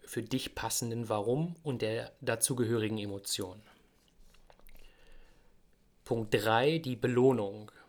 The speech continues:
Wie darf ich mich belohnen? Und wie werde ich mich vor allen Dingen belohnen? Also es muss nicht, es kann jetzt beliebige Belohnung sein, die sollte natürlich im Rahmen sein, aber die wird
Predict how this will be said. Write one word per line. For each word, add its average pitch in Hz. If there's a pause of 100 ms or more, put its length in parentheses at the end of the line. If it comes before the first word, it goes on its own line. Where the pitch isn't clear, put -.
(840)
Wie 113
darf 110
ich 113
mich 131
belohnen? 160 (440)
Und 117
wie 107
werde 120
ich 87
mich 101
vor 87
allen 95
Dingen 104
belohnen? 95 (1200)
Also 95
es -
muss 113
nicht, - (720)
es -
kann -
jetzt 117
beliebige 151
Belohnung 127
sein, 143
die 104
sollte 98
natürlich 104
im 101
Rahmen 139
sein, 160
aber 123
die 117
wird 117